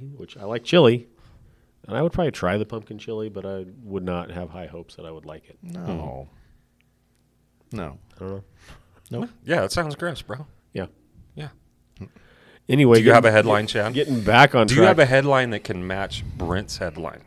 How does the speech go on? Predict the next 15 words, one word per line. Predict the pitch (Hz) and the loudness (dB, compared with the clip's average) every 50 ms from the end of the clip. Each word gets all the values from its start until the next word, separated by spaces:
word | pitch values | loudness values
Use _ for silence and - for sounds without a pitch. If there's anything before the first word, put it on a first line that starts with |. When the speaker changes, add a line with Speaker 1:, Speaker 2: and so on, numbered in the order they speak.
| _ _ | _ _
Speaker 1:
I | - | -2
don't | 156 175 | 2 2
have | 196 185 160 | 4 4 2
a | 123 | 2
headline | 117 127 123 120 120 117 110 | 0 -2 -2 -2 -2 -2 -2
that | 107 104 - | -4 -6 -6
can | - 101 | -8 -6
match | 98 101 98 92 - - - - - | -6 -6 -6 -8 -10 -14 -20 -20 -20
that, | 110 92 85 101 95 90 82 82 82 - 110 | -20 -12 -8 -6 -6 -4 -6 -8 -10 -10 -8
but, | 95 101 104 | -8 -6 -6
but | 101 104 | -4 -4
I | 117 | -4
know | 131 139 | -2 -4
you've | 117 101 95 101 123 151 143 113 | -4 -4 -6 -6 -4 -4 -4 -4
got, | 104 92 87 85 90 - | -4 -4 -4 -6 -8 -10